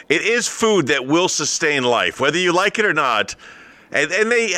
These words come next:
there's, there's a lot of research that's been done to make these as palatable as possible. And if you're stuck in the field for twelve, fifteen, thirty days,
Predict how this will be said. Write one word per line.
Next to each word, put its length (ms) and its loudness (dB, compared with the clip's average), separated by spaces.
there's, 260 -2
there's 420 0
a 40 0
lot 280 2
of 100 -2
research 460 0
that's 160 0
been 220 -2
done 200 0
to 140 -4
make 380 -2
these 360 -2
as 220 0
palatable 1080 0
as 180 0
possible. 840 -2
And 640 -2
if 180 -2
you're 140 0
stuck 340 -2
in 80 0
the 60 2
field 360 2
for 180 0
twelve, 520 0
fifteen, 480 -2
thirty 320 0
days, 480 -2